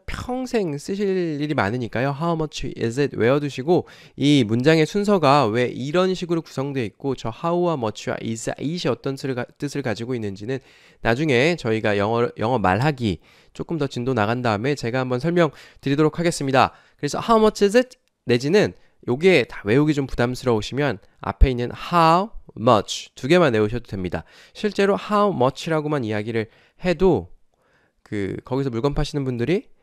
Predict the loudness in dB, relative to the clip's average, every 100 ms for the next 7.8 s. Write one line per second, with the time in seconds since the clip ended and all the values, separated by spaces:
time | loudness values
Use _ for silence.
0 | _ -14 -4 -2 2 2 2 -2 -6 -2
1 | -2 -2 -4 -4 -10 -4 -2 0 -2 -4
2 | -16 _ _ -8 -4 -2 0 0 -2 -4
3 | -8 -10 -10 -6 -6 -6 -10 -16 -8 -2
4 | 0 2 2 2 2 -2 -2 -2 -2 -6
5 | -8 -10 -6 -4 -6 -6 -6 -6 -4 0
6 | 0 0 -10 -10 -8 -8 -8 -8 -4 0
7 | 0 -2 -14 -20 _ -2 0 0